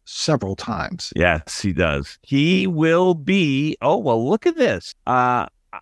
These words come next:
Speaker 2: I'm turning sixty in January. He is turning ninety in January.
Speaker 1: Wow.
Speaker 2: Yeah, so he is still around. And,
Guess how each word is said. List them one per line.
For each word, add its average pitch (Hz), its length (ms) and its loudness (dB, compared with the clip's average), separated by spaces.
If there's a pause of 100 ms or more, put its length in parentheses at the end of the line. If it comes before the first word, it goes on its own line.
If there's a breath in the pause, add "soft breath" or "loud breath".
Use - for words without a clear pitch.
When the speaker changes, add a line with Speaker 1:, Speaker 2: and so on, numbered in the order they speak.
(140)
Speaker 2:
I'm 143 260 0
turning 160 380 2
sixty 208 520 0
in 202 100 0
January. 214 560 2
He 170 380 2
is 170 160 -2
turning 156 360 0
ninety 147 460 2
in 85 140 -4
January. 73 720 -2
Speaker 1:
Wow. 87 400 0 (180)
Speaker 2:
Yeah, 110 340 0 (100)
so 107 220 -2
he 156 340 2
is 160 220 2
still 143 320 0
around. 107 520 0 (240)
And, 139 220 2